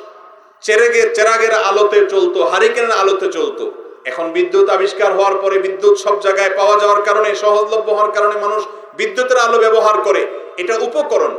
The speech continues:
আমি ইবাদত করব আলোতে, চেরাগের আলোতে করব, নাকি হারিকেনের আলোতে করব, না বিদ্যুতের লাইটের আলোতে করব, সেটা আমার ব্যাপার।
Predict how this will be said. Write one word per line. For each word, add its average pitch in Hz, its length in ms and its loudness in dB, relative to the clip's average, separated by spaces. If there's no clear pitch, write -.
আমি 190 180 -4
ইবাদত 226 540 2
করব 214 480 2
আলোতে, 190 760 0
চেরাগের 202 420 2
আলোতে 220 320 4
করব, 247 540 2
নাকি 180 240 -4
হারিকেনের 214 440 2
আলোতে 240 280 2
করব, 247 440 2
না 180 100 -4
বিদ্যুতের 220 440 -2
লাইটের 254 320 2
আলোতে 247 280 0
করব, 254 540 2
সেটা 277 220 -4
আমার 196 260 0
ব্যাপার। 113 320 -6